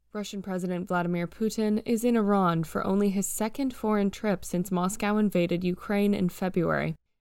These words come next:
He's been meeting with Iran's President Ali Khamenei and the country's President Ibrahim Raisi, as well as Turkish President Recep Tayyip Erdogan.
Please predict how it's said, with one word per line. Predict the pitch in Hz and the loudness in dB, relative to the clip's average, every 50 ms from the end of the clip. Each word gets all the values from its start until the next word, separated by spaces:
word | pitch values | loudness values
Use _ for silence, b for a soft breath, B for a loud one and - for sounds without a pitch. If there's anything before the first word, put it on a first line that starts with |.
| _ _ - | _ _ -8
He's | - - 226 226 | 0 0 0 2
been | - 277 269 254 | 4 4 6 8
meeting | 240 233 220 185 170 160 165 | 8 8 8 6 6 4 2
with | 165 170 - | 0 2 2
Iran's | 180 175 175 175 175 175 180 - | 2 4 4 4 4 2 0 0
President | - - 214 208 202 202 208 202 202 - - | 0 0 2 2 4 4 2 2 2 0 -2
Ali | - 208 196 196 196 | -2 0 0 0 0
Khamenei | - - 196 185 180 170 156 147 151 156 156 - _ _ _ _ - | 0 2 2 4 4 4 2 0 -2 -4 -6 -10 _ _ _ _ 2
and | 202 202 | 4 4
the | 202 | 4
country's | 196 - 226 220 214 226 220 214 | 4 4 2 2 4 2 -2 0
President | - 214 185 175 170 175 170 165 175 185 - - _ _ | 4 4 4 6 6 4 4 2 0 -2 -6 -14 _ _
Ibrahim | 202 196 196 208 202 196 208 202 190 185 | 0 2 4 4 2 4 4 4 4 4
Raisi, | 180 180 180 180 175 - 175 165 - - 175 156 156 170 b b b - - - - | 4 4 4 4 4 4 2 0 2 0 0 0 0 -4 b b b -20 -20 -6 0
as | 208 196 175 | 0 4 6
well | 196 190 180 180 | 6 6 6 4
as | 185 - | 2 0
Turkish | - - 247 247 240 - 202 - | -2 -4 -4 -2 -2 -4 -6 -4
President | - - 180 175 - 180 180 175 175 180 208 - - _ - | -2 0 0 2 2 2 2 2 2 0 -2 -4 -12 _ -2
Recep | - 190 185 170 185 185 175 - | 0 2 4 4 4 4 4 2
Tayyip | - - 214 214 214 208 214 214 214 214 - - - | -4 -4 0 0 2 2 4 2 2 0 -4 -2 4
Erdogan. | 196 190 190 180 175 156 165 180 180 165 | 4 4 6 4 2 0 0 -2 -2 -2